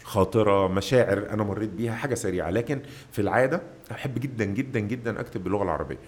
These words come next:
كمان هكتب باللغة العربية لو أنا بخاطب حد، آه، عملاء أو كده، أنا بفضل اللغة العربية ما لم يكن إنه هو عنده مشكلة في العربي. يعني بعض الناس نتيجة طريقة تعليم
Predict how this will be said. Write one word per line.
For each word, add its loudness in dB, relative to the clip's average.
كمان 2
هكتب -2
باللغة 0
العربية 2
لو 4
أنا 0
بخاطب 0
حد، 2
آه، 2
عملاء 4
أو 2
كده، 0
أنا 2
بفضل 0
اللغة 4
العربية 4
ما 2
لم 2
يكن -2
إنه 2
هو 4
عنده 4
مشكلة 2
في -4
العربي. 6
يعني 2
بعض 4
الناس 0
نتيجة -2
طريقة 2
تعليم 2